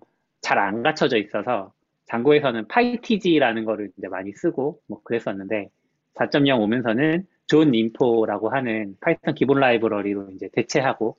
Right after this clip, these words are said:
있는 상황이기도 하고, 어, 뭐 그런, 그런 정도? 네.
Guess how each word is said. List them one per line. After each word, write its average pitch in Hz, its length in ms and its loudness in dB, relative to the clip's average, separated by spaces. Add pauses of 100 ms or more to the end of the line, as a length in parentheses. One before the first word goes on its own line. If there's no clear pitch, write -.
(340)
있는 101 200 -4
상황이기도 110 720 -4
하고, 107 400 -12 (920)
어, 110 360 -8 (400)
뭐 139 340 -16
그런, 175 380 0
그런 240 300 6
정도? 170 420 2 (260)
네. 107 200 -10